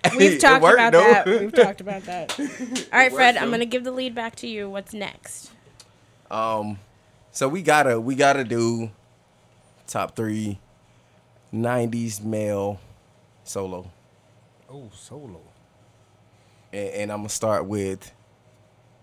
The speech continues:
Speaker 2: Cuz, De-, I mean, Nard.
Speaker 3: Top three nineties. R. Kelly gonna be number one on my list.
Speaker 2: R. Kelly.
Speaker 3: That's
Speaker 2: Kels.
Speaker 3: Yeah. Um. Yeah, he, he gonna be, he gonna be number one. Um.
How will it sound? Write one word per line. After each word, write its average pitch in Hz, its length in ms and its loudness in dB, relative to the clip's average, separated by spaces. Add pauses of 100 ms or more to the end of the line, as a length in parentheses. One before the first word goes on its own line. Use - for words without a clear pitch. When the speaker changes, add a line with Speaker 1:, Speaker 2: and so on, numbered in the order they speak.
(760)
Speaker 2:
Cuz, 85 560 -18 (220)
De-, 90 360 -14
I 87 100 -10
mean, 90 480 -12 (180)
Nard. 85 440 -14 (120)
Speaker 3:
Top - 340 -10
three 220 420 -16 (320)
nineties. 117 640 -14 (720)
R. 196 120 -6
Kelly 226 320 -8
gonna 147 180 -14
be 143 140 -16
number 135 240 -12
one 135 280 -10
on 127 120 -18
my 131 100 -16
list. 117 480 -20 (220)
Speaker 2:
R. 85 120 -20
Kelly. 92 380 -16 (100)
Speaker 3:
That's 131 380 -12
Speaker 2:
Kels. 107 600 0 (100)
Speaker 3:
Yeah. 110 280 -18 (240)
Um. 110 420 -20 (840)
Yeah, 143 60 -20
he, 156 240 -16
he 190 80 -12
gonna 175 160 -10
be, 143 140 -12
he 160 160 -12
gonna 165 120 -10
be 151 100 -10
number 143 220 -14
one. 147 280 -10
Um. 139 720 -10